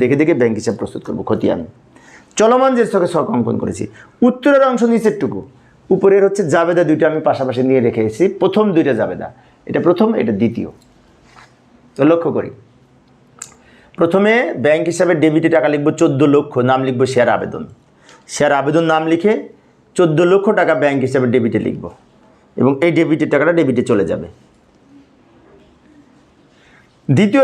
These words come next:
জাবেদায় ব্যাংক হিসাব ক্রেডিট আছে দুই লক্ষ আশি হাজার, তো ক্রেডিট দিকে লিখব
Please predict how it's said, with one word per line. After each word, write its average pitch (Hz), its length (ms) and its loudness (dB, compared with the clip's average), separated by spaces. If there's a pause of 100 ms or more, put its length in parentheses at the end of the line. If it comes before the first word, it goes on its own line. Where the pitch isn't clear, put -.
জাবেদায় 202 380 2 (100)
ব্যাংক 185 280 2
হিসাব 170 220 0
ক্রেডিট 175 360 2
আছে - 160 -8 (440)
দুই 151 160 4
লক্ষ 147 140 2 (140)
আশি - 220 -6
হাজার, 87 180 -6 (120)
তো - 40 2 (100)
ক্রেডিট 160 300 2
দিকে 131 200 2
লিখব 98 180 -6